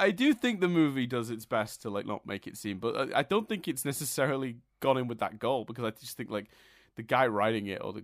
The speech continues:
I assume the guy writing it, 'cause it's a movie from the nineties. I don't think they let women write movies back then. Um, let me just double check. Yeah, Paul. Hi, Paul. Um,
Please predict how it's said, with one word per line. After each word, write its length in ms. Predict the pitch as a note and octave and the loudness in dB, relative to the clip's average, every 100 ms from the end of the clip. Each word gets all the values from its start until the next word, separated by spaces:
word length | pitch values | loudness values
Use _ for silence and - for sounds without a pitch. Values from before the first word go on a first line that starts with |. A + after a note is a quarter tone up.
| - | -8
I 100 | F#2 | -6
assume 300 | G2+ - F#2 | -6 -8 -14
the 80 | D2+ | -14
guy 180 | D#2 D2+ | -14 -14
writing 340 | D2+ D2+ D#2 | -14 -16 -16
it, 80 | D#2+ _ | -20 _
'cause 160 | G2 | -20
it's 140 | D#2+ E2+ | -20 -16
a 40 | |
movie 180 | E2 D2+ | -16 -16
from 160 | - | -18
the 60 | D#2 | -16
nineties. 420 | D#2 D2+ - D#2+ | -14 -16 -18 -16
I 20 | |
don't 160 | E2 E2+ | -16 -16
think 100 | E2 | -16
they 60 | D#2+ | -12
let 200 | F2 - | -12 -12
women 260 | E2+ D#2+ | -12 -12
write 180 | D#2 D2 | -12 -12
movies 280 | E2 D2+ D#2+ | -14 -14 -14
back 160 | D#2 C#2+ | -14 -14
then. 160 | D#2+ - _ _ - | -16 -20 _ _ -18
Um, 200 | F#2 E2 | -14 -12
let 120 | F2 | -14
me 80 | - | -16
just 160 | F2+ - | -18 -20
double 160 | E2+ | -20
check. 260 | - F2 D#2 _ _ _ _ - | -14 -12 -14 _ _ _ _ -16
Yeah, 200 | D2 A#1+ - | -14 -14 -16
Paul. 320 | - C2+ C#2+ _ _ _ | -16 -16 -16 _ _ _
Hi, 100 | C3 | -12
Paul. 320 | - - C#2 - _ - _ - _ _ - | -12 -12 -14 -16 _ -20 _ -20 _ _ -10
Um, 440 | F2+ E2 E2 | -8 -8 -10